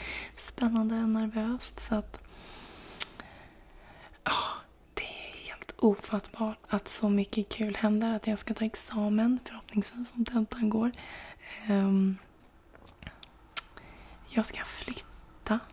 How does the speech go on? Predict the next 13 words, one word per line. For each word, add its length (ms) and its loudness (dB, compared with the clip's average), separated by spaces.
liksom, 260 0
till 120 2
min 120 8
egen 340 4
lya. 460 6
How 680 0
cool? 540 4
Eh, 240 2
jag 80 -6
ska 140 -12
få 140 0
ett 220 -6
heltidsjobb. 1300 0